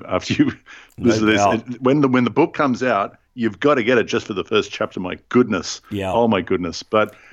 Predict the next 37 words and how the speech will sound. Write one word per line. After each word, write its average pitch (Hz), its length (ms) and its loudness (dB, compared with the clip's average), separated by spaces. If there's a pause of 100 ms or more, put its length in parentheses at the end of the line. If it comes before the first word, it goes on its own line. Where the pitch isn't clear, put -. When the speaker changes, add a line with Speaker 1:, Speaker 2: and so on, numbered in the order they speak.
(320)
Speaker 1:
um, 107 600 0
fast 147 340 0
forwarding 127 340 0
past 110 300 -4
all 113 140 0
of 92 100 -6
that, 101 420 -2
and 101 360 -4
Jacob 110 340 -2
Eliyahu, 98 420 0
go 92 140 -6
for 85 180 -8
it. 95 40 -12
Speaker 2:
Jacob 120 360 -2
Eliyahu. 101 680 -2
Jacob 156 680 0
Eliyahu. 101 840 0
Here 160 320 0
is 120 400 -4
the 101 80 -8
story 117 440 -4
on 98 140 -4
Jacob. 90 440 -8 (340)
His 127 220 -4
parents, 165 840 -4 (360)
uh, 113 280 2
Jacob 156 460 -2
is 123 140 -6
born 127 340 0
in 117 120 0
Ramallah, 101 760 -2
and 95 200 -8
Jacob's 143 500 -6
parents 135 680 -8
came 151 460 -6
from 107 300 -8
Turkey, 110 680 -6